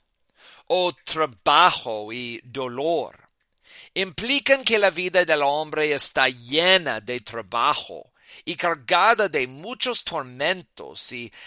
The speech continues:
eso incluso en el momento en que los hombres están en el apogeo de su orgullo.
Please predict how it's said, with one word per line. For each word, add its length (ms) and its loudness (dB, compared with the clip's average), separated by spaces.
eso 440 6
incluso 680 -4
en 100 0
el 140 -6
momento 720 0
en 160 -2
que 300 2
los 360 -8
hombres 760 0
están 800 4
en 200 -2
el 440 4
apogeo 1400 0
de 260 -2
su 300 -2
orgullo. 800 -6